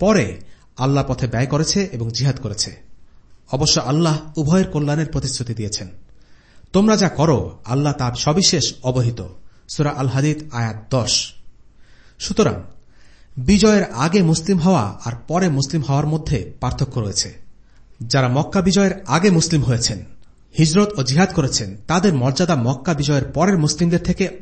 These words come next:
অনেক বেশি। বর্তমান সময়ের প্রেক্ষিতে এই আয়াতটি মুসলিমদের জন্য অনুপ্রেরণার উৎস হতে পারে, কারণ বর্তমানে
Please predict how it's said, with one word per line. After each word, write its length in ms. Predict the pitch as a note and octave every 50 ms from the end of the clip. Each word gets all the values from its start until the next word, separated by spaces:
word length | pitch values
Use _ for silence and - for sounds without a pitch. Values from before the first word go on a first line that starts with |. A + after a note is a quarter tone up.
| - -
অনেক 300 | A#2+ C3 D3+ E3 F3 D#3+ E3 -
বেশি। 240 | - - - - G2 - - - - - - - - - - - - - - - - _ - - - _ - - -
বর্তমান 400 | C3 C3+ F3 G3+ - A#3+ B3+ A#3
সময়ের 320 | A3+ F#3+ F3+ G3 F#3 F#3+
প্রেক্ষিতে 340 | D#3+ D#3+ - - G3 - F#3+ F#3+ - -
এই 140 | D#3 F3 F3 B2+
আয়াতটি 400 | C3 C3+ D3 D3 - - C3 G2+
মুসলিমদের 520 | F#2+ G#2 B2+ C3+ - - E3 D3+ D3+ D3+ -
জন্য 180 | C#3+ D3 D#3+ D#3+ -
অনুপ্রেরণার 600 | C#3 C3 D3 C#3+ C#3+ C3 C3 C#3 D3+ D3+ B2+ A2+ A2 - - -
উৎস 160 | - - -
হতে 220 | A#2+ A2+ A#2 A#2 G2+
পারে, 200 | - - - - - - - - - _ - - -
কারণ 240 | - C#3 D3+ C3 F#2+ - - - - - - - - - - - - A#2+
বর্তমানে 500 | A#2+ D3+ E3 - G#3+ G#3+ A3 G3+ E3 G#2+